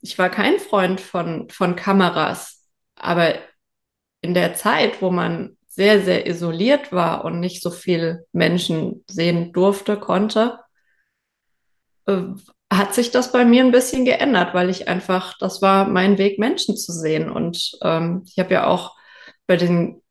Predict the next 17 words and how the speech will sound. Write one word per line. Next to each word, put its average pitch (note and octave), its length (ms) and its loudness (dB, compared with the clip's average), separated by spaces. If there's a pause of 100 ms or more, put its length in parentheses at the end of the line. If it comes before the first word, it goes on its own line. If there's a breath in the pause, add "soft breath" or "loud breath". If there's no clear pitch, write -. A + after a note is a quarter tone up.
Coachings, G#3 720 2
die G#3 140 -4
wir G3 120 2
gemacht F#3+ 440 0
haben F#3 260 -2
oder F3 340 -2
diese F3 280 -10
ganzen F3 340 -2
Seminare, F3 680 2
die F#3 100 -4
waren, F3+ 180 -2
da F3+ 140 -4
waren F3+ 140 -2
ja F#3 100 -2
auch G3 100 -4
viele G3 420 0
online. F3 580 0